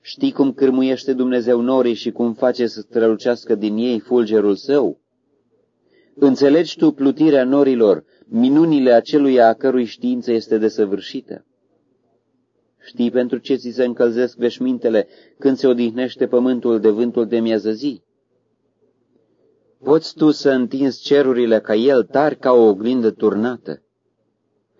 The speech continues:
Arată-ne ce trebuie să-i spunem, căci suntem prea neștiutori ca să-i putem vorbi.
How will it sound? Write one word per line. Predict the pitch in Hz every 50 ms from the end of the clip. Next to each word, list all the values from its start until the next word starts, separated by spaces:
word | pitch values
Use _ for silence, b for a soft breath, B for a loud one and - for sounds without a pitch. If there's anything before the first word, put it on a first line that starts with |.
| b b b b
Arată-ne | 117 117 135 165 190 190 - 165 135 135 135
ce | 120 - 185
trebuie | 175 - 175 175 143 117 120 113 104
să-i | - - 104 92
spunem, | - - _ - 85 82 78 73 71 67 b b b b b b
căci | - 139 135
suntem | - - 151 143 127 113 143 135 123
prea | 110 165 180 196
neștiutori | 185 175 156 - - - 135 127 120 120 127 127 123
ca | - - 120
să-i | 113 - 117 110
putem | 90 104 101 - 110 104 101
vorbi. | 90 98 92 90 85 82 85 76 - _